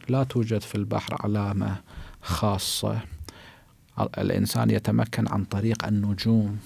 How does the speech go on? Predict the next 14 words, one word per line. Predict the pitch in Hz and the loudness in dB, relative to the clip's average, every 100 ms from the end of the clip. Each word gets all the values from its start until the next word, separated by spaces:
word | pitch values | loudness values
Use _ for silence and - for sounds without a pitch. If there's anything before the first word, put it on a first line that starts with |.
| - - - - - - - - - - _ _ - | -14 -20 -20 -20 -20 -20 -20 -20 -20 -20 _ _ 2
يهتدي | 101 95 - 110 104 107 - | 2 2 2 2 2 0 2
إلى | 107 107 120 131 - - - - - _ - | 2 2 -2 -4 -12 -20 -20 -20 -20 _ -2
طريقه. | 104 104 98 90 92 95 101 - - - - - | 2 4 2 0 -2 -2 -6 -10 -20 -20 -18 -2
زين، | 110 107 | 2 6
النجوم | 107 107 104 127 147 139 | 8 8 6 6 6 6
متحركة، | 123 113 - 156 147 117 - 110 139 - - - - - | 4 2 0 0 2 0 2 -2 -2 -8 -20 -20 -20 -4
يعني | 92 98 | 0 2
لأن | 101 95 | 4 4
الكرة | 95 101 135 | 2 0 2
الأرضية | 139 113 110 117 113 | 2 2 2 2 2
تتحرك | - 107 - - 104 104 123 - - - - - - | 0 -2 -2 -2 -2 -2 -4 -6 -18 -20 -20 -20 -4
فمواقع | 107 104 104 120 135 131 - | 2 4 6 6 4 2 4
النجوم | 113 110 110 107 120 | 6 8 6 6 4
تختلف | 117 98 - - 117 113 - - | 6 2 0 0 2 0 -2 -12